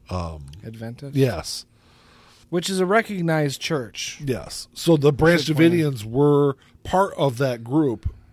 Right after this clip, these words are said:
Speaker 1: and then they split off, I believe is how the, the
Speaker 2: Mm.
Speaker 1: I watched a documentary about this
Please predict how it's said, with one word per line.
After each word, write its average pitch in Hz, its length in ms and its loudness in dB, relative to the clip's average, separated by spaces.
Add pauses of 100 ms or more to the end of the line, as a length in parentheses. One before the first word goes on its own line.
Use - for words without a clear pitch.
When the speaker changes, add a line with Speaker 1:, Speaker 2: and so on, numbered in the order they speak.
(140)
Speaker 1:
and 135 180 -4
then 131 140 -2
they 127 140 -2
split 139 380 -2
off, 104 520 -4 (260)
I 110 60 -12
believe 131 500 -2
is 110 140 -4
how 110 160 -6
the, 98 300 -10 (120)
the 101 260 -6
Speaker 2:
Mm. 131 280 -12
Speaker 1:
I 160 60 0
watched 277 320 0
a 220 60 -4
documentary 143 600 0
about 110 260 -2
this 110 300 -6